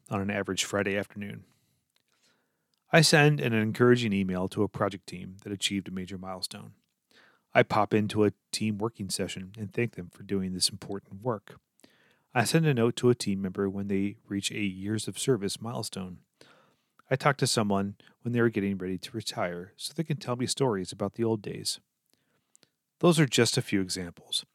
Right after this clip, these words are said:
I haven't always done a, an adequate job of encouraging my team. I'm certain that I can do it more frequently and consistently. Why do it? Not because I'm special,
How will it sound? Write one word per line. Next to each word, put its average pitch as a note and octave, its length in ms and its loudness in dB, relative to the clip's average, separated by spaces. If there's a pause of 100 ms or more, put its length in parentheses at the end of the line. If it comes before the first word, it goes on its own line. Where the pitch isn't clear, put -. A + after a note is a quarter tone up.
(140)
I C3 120 6
haven't D#3+ 240 8
always B2+ 240 8
done A2+ 340 4
a, C3 240 -4
an A2+ 120 -2
adequate A#2 360 2
job G2 260 2
of F#2+ 160 -10
encouraging G2 580 -4
my F#2 120 -10
team. F#2+ 280 -10 (500)
I'm A#2+ 160 4
certain G2 520 6
that G2 140 2
I A2 60 4
can A2+ 160 -2
do A2 160 8
it G#2+ 80 0
more A2 180 2
frequently G#2 680 -4
and A2+ 140 -4
consistently. G#2 680 -8 (1700)
Why C3+ 220 8
do F3+ 220 12
it? F#3+ 200 4 (420)
Not E3 140 4
because D#3+ 360 8
I'm C#3 160 4
special, G2+ 540 0